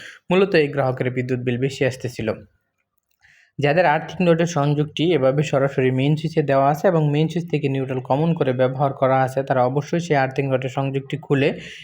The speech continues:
মিটারের সোর্স সাইডের যে নিউট্রালটা আছে, অর্থাৎ সাদা তারটা আছে, এই তারের সাথে পেঁচিয়ে দিবেন। এটা হলো সঠিক নিয়ম। এভাবে পেঁচিয়ে দিলে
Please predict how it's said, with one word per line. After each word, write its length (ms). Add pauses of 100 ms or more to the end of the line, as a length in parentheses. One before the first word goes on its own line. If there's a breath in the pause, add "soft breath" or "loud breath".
(180 loud breath)
মিটারের 360
সোর্স 340
সাইডের 320
যে 120
নিউট্রালটা 600
আছে, 180
অর্থাৎ 220
সাদা 300
তারটা 360
আছে, 220
এই 160
তারের 240
সাথে 260
পেঁচিয়ে 440
দিবেন। 360
এটা 280
হলো 160
সঠিক 400
নিয়ম। 220
এভাবে 320
পেঁচিয়ে 300
দিলে 220